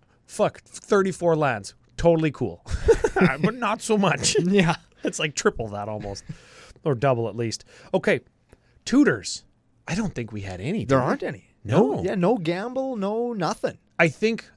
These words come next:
Speaker 1: and, and Zada can attest to this, and you've played a Zada deck, when you're ripping through your deck,
Speaker 2: Oh, yeah.
Speaker 1: and
Speaker 2: You
Speaker 1: you, and, and there's enough cards where you just don't give a shit about that, uh, especially if you have an Underworld Breach.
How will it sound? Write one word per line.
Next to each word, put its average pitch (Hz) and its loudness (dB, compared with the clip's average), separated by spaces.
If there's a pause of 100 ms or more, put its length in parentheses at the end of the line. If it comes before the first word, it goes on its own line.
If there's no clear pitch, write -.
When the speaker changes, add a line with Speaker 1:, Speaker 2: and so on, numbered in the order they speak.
(100)
Speaker 1:
and, 147 -4
and 131 -4
Zada 147 2
can 143 -6
attest 127 -4
to 127 -4
this, 117 -2
and 139 -4
you've 165 2
played 147 2
a - 0
Zada 120 0
deck, 120 -2
when 156 2
you're 156 2
ripping 131 0
through 127 -2
your 117 0
deck, 110 -6
Speaker 2:
Oh, 113 0
yeah. 90 -10 (160)
Speaker 1:
and 180 2
Speaker 2:
You 185 0
Speaker 1:
you, - -8
and, 180 -2
and 175 2
there's 156 2
enough 160 -2
cards 151 2
where 156 2
you 147 2
just 131 -2
don't 120 -2
give 123 -2
a 80 -18
shit - -6 (240)
about 113 -2 (180)
that, 117 -4 (240)
uh, 113 -12 (140)
especially 143 -2
if - -8
you 135 -2
have 113 -2
an 113 -8
Underworld 95 -8
Breach. 85 -14